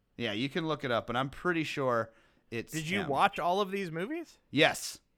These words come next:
Speaker 1: Not all of them, like, this week.
Speaker 2: No,
Speaker 1: No, uh,
Speaker 2: Pedro, Pedro Pascal. He's
Speaker 1: Okay.
Speaker 2: from Kingsman two.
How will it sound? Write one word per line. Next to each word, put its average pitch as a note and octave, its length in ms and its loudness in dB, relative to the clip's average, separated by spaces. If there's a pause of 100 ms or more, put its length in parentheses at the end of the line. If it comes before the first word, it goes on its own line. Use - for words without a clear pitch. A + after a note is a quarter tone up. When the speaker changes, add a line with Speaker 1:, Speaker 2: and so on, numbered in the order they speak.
(140)
Speaker 1:
Not A3 240 12
all A#3 200 12
of G3+ 80 8
them, F3 260 2
like, B2 360 4
this D#3+ 220 4
week. E3+ 160 6
Speaker 2:
No, A3 100 12
Speaker 1:
No, G3 140 12
uh, F3+ 60 12
Speaker 2:
Pedro, A#3 360 10
Pedro A3+ 400 6
Pascal. E3 600 2 (160)
He's A3 160 6
Speaker 1:
Okay. E3+ 200 8
Speaker 2:
from A3 180 4
Kingsman G3 540 0
two. C#3 340 0